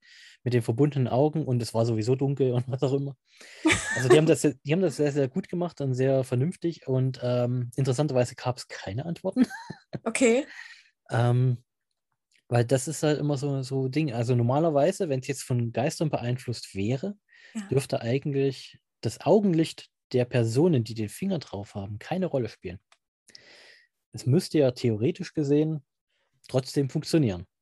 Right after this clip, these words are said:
Speaker 2: Ja.
Speaker 1: Und wenn, wenn's jetzt nur funktioniert, wenn wir die Augen offen haben und sehen und das Brett vor uns sehen und dann kommen Antworten und wenn wir's nicht sehen, kommen keine Antworten, würde ich jetzt sagen, okay, die menschliche Beeinflussung ist da schon mal sehr, sehr groß.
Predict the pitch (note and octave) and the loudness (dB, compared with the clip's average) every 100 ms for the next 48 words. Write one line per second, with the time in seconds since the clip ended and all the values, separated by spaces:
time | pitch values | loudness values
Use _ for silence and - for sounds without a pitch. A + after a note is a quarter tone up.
0 | _ _ - A#3+ F#3+ G#3+ - _ _ _ | _ _ -4 -2 0 -4 -10 _ _ _
1 | _ _ _ _ _ _ _ B2 A2 A2+ | _ _ _ _ _ _ _ -4 -2 2
2 | B2+ C3+ B2+ C#3+ C3 - G3+ A3 G3+ D#3+ | 2 2 0 0 0 2 0 2 -2 2
3 | D#3+ D3+ C3 C3 C3 B2 B2+ A#2+ C#3+ - | 2 2 0 2 2 2 0 -2 -4 -4
4 | C#3 A#2 A#2 A2+ - _ - B2 A2 D3 | -2 -4 -2 -4 -6 _ -4 -4 2 4
5 | E3+ A#2 - B2 A#2 - C#3+ - E3+ C#3+ | 4 2 -2 -2 -2 -2 -4 0 -2 0
6 | A2+ G#2+ G2 - _ _ _ A#2+ A2 D#3 | 0 -2 -2 -8 _ _ _ -6 0 0
7 | D#3+ D3 C#3 D3 A#2+ A2+ A2 A2+ C3 A2+ | 2 0 2 0 0 -2 0 0 2 2
8 | D3 F#3+ - B2 A2+ A#2 A2+ E3 C#3 A2 | 0 -2 -2 -2 0 -2 -2 -2 -2 -2
9 | G#2+ G#2 - - - B2 D#3 E3 C#3 C#3+ | -6 -6 -14 -20 -2 0 2 -2 2 2
10 | C3+ B2+ D3 A2+ B2 D#3 D3+ C#3+ C3 B2 | 2 0 0 2 0 0 0 0 0 -2
11 | C#3 D3 C3 C#3 - C3 - A#2+ B2 - | -2 -2 0 -2 -2 -8 -2 0 0 0
12 | A#2+ A2+ A2 A#2+ A#2 A2+ - - G2 | 0 0 2 2 2 -2 -4 -14 -16